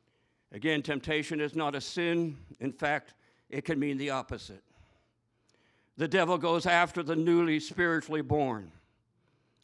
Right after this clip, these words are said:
He hates to lose a convert. A temptation is a test of faith, not a test to get you to fail, but a test to show you that God's power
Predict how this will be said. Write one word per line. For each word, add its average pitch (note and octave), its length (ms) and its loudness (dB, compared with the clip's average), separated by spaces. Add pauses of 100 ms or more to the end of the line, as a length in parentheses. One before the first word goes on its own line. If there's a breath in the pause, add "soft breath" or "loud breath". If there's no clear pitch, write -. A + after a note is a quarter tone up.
He D#3+ 140 2
hates E3+ 280 0
to F3+ 120 2
lose F3+ 300 4
a E3 80 -2
convert. D#3 600 0 (1300)
A C3+ 80 -6
temptation G3 720 2
is E3+ 260 -4
a F3 60 -2
test F3+ 420 -2
of E3 100 -4
faith, E3 380 -4 (220 loud breath)
not G3+ 220 4
a A#3 60 2
test A3 360 0
to G3 80 0
get G3+ 200 -2
you G3 120 -4
to F3+ 100 -2
fail, F#3+ 380 0
but D#3+ 160 -2
a E3+ 80 -2
test - 480 -2
to F3+ 120 -6
show G3+ 260 0
you F3+ 180 0 (200 loud breath)
that E3 200 -6
God's G3 360 2
power F#3 560 0